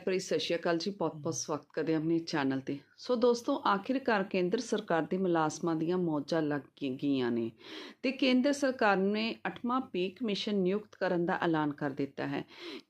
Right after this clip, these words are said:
ਕੇਂਦਰੀ ਮੰਤਰੀ ਮੰਡਲ ਦੀ ਜਿਹੜੀ ਮੀਟਿੰਗ ਦੇ ਵਿੱਚ ਇਸ ਨੂੰ ਮਨਜ਼ੂਰੀ ਵੀ ਦਿੱਤੀ ਗਈ ਹੈ ਤੇ ਸਰਕਾਰ ਨੇ ਹੁਣ ਸਪਸ਼ਟ ਵੀ ਕਰ ਦਿੱਤਾ ਹੈ, ਸਮੇਂ ਤੇ ਬਣ ਜਾਏਗਾ ਕਿ ਦੋ ਹਜ਼ਾਰ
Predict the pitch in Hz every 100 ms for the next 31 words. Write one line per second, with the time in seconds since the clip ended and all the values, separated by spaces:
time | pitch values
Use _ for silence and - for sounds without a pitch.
0 | - 247 254 294 285 240 208 233 233 196
1 | 202 196 208 214 202 170 185 196 196 175
2 | 170 160 139 - - 220 247 233 214 175
3 | 170 165 175 170 151 - 139 139 131 135
4 | 127 - _ 214 214 208 214 185 175 180
5 | 185 175 - 175 170 - 180 175 147 147
6 | 143 143 147 143 - - - - - 214
7 | 220 220 220 185 170 170 165 165 165 165
8 | 165 160 160 160